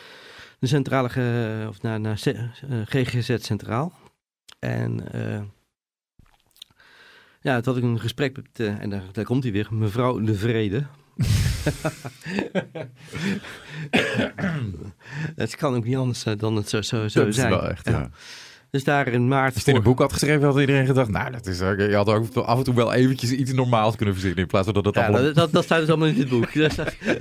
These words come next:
Speaker 1: dat staat allemaal hier, hier, hierin. Dus van, eh, nou, behalve dat het laatste stuk, want ik heb, eh,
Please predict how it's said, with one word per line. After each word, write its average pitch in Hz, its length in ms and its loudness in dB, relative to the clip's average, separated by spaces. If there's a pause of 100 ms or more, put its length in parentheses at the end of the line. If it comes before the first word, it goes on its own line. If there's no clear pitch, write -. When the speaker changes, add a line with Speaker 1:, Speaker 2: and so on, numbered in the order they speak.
(680)
Speaker 1:
dat 165 140 4
staat 160 200 0
allemaal 143 180 2
hier, 139 220 2
hier, 127 380 0
hierin. 120 440 0
Dus 101 140 -4
van, 104 260 -4 (560)
eh, 107 300 -4 (160)
nou, 107 380 -4
behalve 123 220 2
dat 113 180 0
het 107 200 -6
laatste 113 300 0
stuk, 98 260 -4
want 101 140 -4
ik 104 160 -8
heb, - 240 -10
eh, 107 280 -4